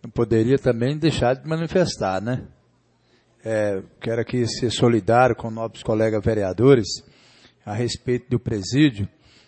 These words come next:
da mesma forma que nós fomos convidados pela doutora Sebastiana,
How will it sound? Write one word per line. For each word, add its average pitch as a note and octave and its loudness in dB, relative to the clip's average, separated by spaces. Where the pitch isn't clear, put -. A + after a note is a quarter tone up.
da A2 -2
mesma D#3+ 2
forma A#2+ 0
que - -12
nós A#2+ 0
fomos B2+ -2
convidados C3 0
pela A#2 -2
doutora A2+ 0
Sebastiana, A2 -2